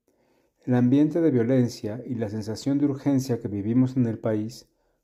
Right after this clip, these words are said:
vuelve extraordinario una y otra vez el llamado al ejército en tareas de seguridad pública.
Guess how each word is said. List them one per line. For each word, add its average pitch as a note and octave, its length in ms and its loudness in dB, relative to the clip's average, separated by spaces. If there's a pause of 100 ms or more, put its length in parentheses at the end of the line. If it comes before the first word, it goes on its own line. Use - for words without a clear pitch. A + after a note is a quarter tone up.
(140)
vuelve D#3 300 4
extraordinario A#2 920 0
una C#3+ 380 2
y A#2+ 80 2
otra A#2 200 -2
vez F#2+ 380 -8 (380)
el A#2+ 100 -4
llamado A#2+ 400 2
al C3 100 4
ejército B2+ 520 0
en B2 100 0
tareas A2 380 -4
de G#2+ 60 -8
seguridad G#2 580 -8
pública. E2+ 480 -10